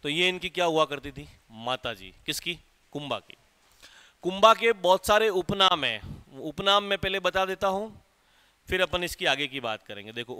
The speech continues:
कुंभा को एक तो कहा जाता है अभिनव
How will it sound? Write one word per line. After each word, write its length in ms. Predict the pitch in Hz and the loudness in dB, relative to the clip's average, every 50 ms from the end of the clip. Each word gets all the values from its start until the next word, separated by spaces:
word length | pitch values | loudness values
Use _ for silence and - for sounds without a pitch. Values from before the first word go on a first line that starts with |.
| 131 _ - | -14 _ -12
कुंभा 280 | 160 165 175 180 190 185 | -12 0 4 4 4 4
को 220 | - 196 202 196 - | 4 0 -2 0 2
एक 220 | 170 180 - _ | 0 0 0 _
तो 80 | - 196 | -4 -4
कहा 200 | - - 165 160 | 0 4 4 4
जाता 320 | 160 160 160 - - 175 165 | 4 2 -2 -2 0 2 2
है 260 | 165 165 170 170 156 _ _ _ _ - _ _ _ _ _ _ _ _ _ _ _ _ _ _ _ _ _ - | 2 2 -2 -2 -6 _ _ _ _ -20 _ _ _ _ _ _ _ _ _ _ _ _ _ _ _ _ _ -2
अभिनव 560 | 147 151 139 180 180 175 180 180 175 180 185 | -2 0 2 0 0 2 2 2 2 0 -2